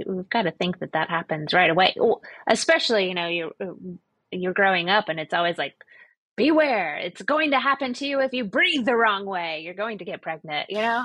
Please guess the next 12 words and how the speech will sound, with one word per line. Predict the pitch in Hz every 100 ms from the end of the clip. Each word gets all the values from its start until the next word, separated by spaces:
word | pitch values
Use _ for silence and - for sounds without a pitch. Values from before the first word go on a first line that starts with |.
| 240
Um, | 202 190 165 165 _ _ _ -
so | 285
I | 269 302
just | 277 -
went | 190 208
into | 214 214 226
it | 208
thinking, | 233 262 294
"Of | 311 -
course, | - 659 - - -
that's | 170 -
going, | - 170